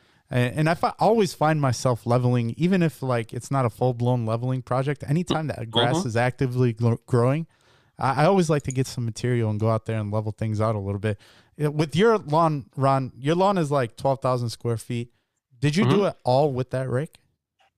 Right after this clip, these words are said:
Speaker 2: Uh, yeah. So this, this last time around, yes. So the lawn's been top dressed totally three times. Um,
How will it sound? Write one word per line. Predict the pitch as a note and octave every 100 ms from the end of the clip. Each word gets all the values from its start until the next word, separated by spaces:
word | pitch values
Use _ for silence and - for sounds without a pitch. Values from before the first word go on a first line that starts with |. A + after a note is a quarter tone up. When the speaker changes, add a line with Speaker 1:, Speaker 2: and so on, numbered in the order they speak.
| _ _ - - - -
Speaker 2:
Uh, | - C#3+ C#3+ C3
yeah. | D#3
So | D3 D3
this, | B2+
this | C#3+ D3+ C3+
last | B2 E3 F3
time | - B2+
around, | B2 A#2 A2+ A2
yes. | A2 A2+ F2
So | - B2 A#2+
the | A#2+
lawn's | A#2+ E3+ F#3
been | D#3+
top | B2 C3+ C3
dressed | C3 B2 - - _
totally | - C3+ B2+ B2+ A2+
three | - A#2 B2+
times. | A#2+ A2+ F#2+ E2+ E2+ - - _
Um, | A#2+ A2+ G#2+